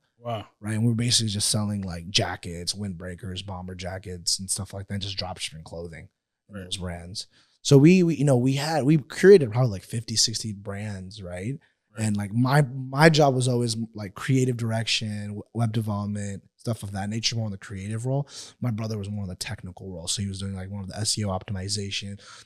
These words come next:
Speaker 2: the Google ads, the conversions tracking and all that, setting all that stuff up.
Speaker 1: Right. No, that stuff, that stuff's not easy. I mean, I'm assuming you, you, you taught yourself that, right?
Speaker 2: Yeah,
Speaker 1: You went
Speaker 2: YouTube
Speaker 1: through
Speaker 2: videos.
Speaker 1: Yeah.
Speaker 2: I mean, we, I essentially learned marketing, and my main business right now is still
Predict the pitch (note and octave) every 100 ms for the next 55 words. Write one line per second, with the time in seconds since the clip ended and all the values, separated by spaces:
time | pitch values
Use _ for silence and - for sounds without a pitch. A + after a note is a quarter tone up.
0 | - A2+ A#2 G#2 G2 G2 G2 G2 F#2+ F2+
1 | F#2+ F#2 G2+ G#2 G2 - A2 G2 G#2 G2+
2 | G#2 G2+ - - G#2 G2 G2+ G2 F#2 F#2+
3 | F#2+ - G2 G2 F#2 F2 - F2 - D#2+
4 | - - _ - C#3+ - D#3 F3+ C#3 G3
5 | - G#3 - - A#3+ - C3+ D3 G#3+ A#2
6 | G2+ D3 D#3+ D3+ - F#3 D3 C3+ B2+ C3
7 | A#2+ B2 - D3 C3 A2 G#2+ A#2 G2 F#2+
8 | B2+ E3 - D#3+ F#3 C3+ C#3+ C#3+ D3 C#3+
9 | D3+ - D3+ C#3+ D3+ D3 C#3+ C#3+ C#3 C#3+
10 | C3+ B2 A2+ G2 - - - D#3 D3+ B2+
11 | E3+ E3 E3+ E3 D#3+ C3 C3+ C#3+ C3 A2+
12 | A#2 A#2+ B2 B2+ C#3+ D#3 D#3+ B2+ A2 F2+
13 | G#2 G#2+ A2 A2 A#2 A2 A2+ A#2 A#2+ A2
14 | - G#2+ G#2 A2+ G#2 A2+ - A#2+ A2